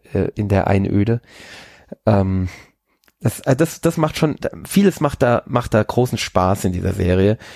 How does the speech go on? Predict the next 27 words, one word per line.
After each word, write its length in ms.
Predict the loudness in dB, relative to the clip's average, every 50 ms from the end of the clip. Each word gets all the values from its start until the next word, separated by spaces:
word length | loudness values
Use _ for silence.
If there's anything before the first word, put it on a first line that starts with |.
| -20 -20 -20 -20 -8 -2
ähm, 260 | 0 2 2 2 2 0
aber 160 | 0 2 2
manches 360 | 2 2 0 -2 -6 -8 -8
ist 80 | -6 -2
auch 80 | -2
recht 180 | -2 -2 -2 -4
schmerzhaft, 680 | -2 -2 -2 -2 -2 -4 -6 -4 -4 -4 -4 -6 -8
<laughs> 0 |
muss 140 | -10 -10 -6
ich 80 | -4 -2
schon 160 | -2 -2 -2
sagen. 420 | -2 -4 -6 -6 -6 -8 -12 -14 -8
Also, 340 | -6 -6 -4 -4 -6 -8 -10 _ -18 -20 -20 -20 -20 -20 -20 -20 -20 -20 -20 _ _ _ _ _
ähm, 280 | -4 -4 -4 -4 -8 -12 _ _ _ _ _ -2 -2
aber 140 | 0 0
es 120 | 0 -2 -4
ist, 280 | -8 -10 -10 -14 -12
ist 300 | -8 -6 -6 -6 -4 0
gute 180 | 2 2 4 4
Unterhaltung 460 | 4 4 4 4 4 4 2 0 0
zum, 380 | 0 -2 -2 0 -2 -2 -6 -8 -12 -12 _ 0
äh, 240 | 2 2 2 2 0
w-, 200 | -2 -2 -2 -2 0
wenn 160 | 0 0 0
man 100 | 0 0
abends 400 | 2 2 2 2 0 -2 -6 -4
eben 380 | -2 0 0 0 -2 -6 -10